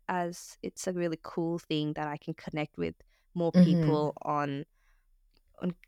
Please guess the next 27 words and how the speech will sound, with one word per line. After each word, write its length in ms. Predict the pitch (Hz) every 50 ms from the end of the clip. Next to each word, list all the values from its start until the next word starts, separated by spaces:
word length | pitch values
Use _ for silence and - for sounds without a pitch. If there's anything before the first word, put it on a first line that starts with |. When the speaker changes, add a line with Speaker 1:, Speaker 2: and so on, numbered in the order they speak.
| _ _ -
Speaker 1:
K-pop 720 | - 208 202 214 214 - - 226 208 196 196 196 196 -
and 140 | 180 175 -
K-drama, 680 | - 208 202 196 196 - 185 180 180 180 180 175 180
'cause 160 | - - 202
it's 120 | 226 - -
something 320 | 277 277 302 - 349 330
that 120 | 311 269 254
I 40 |
used 200 | 226 214 208 - -
to 60 | 190
grow 280 | - 165 151 147 147 156
up 220 | 175 - - -
with, 140 | - - - _ _ _ _ _ _ _ _ -
right? 380 | 160 151 147 156 170 185 - - - - - - -
So, 100 | - 202
like, 140 | 185 180 -
going 240 | 208 214 240 233
back 240 | 214 190 175 - -
to 100 | - 185
the 320 | 170 165 151 139 - - - _ _ -
Korean 460 | - - 175 170 165 165 165 156 151
breakfasts 580 | 147 - 160 160 - - - - 151 - - -
that 120 | - 135 135
I 60 | 131
used 240 | 127 - 135 - -
to 60 | -
have, 420 | 139 143 123 123 - 190 208 -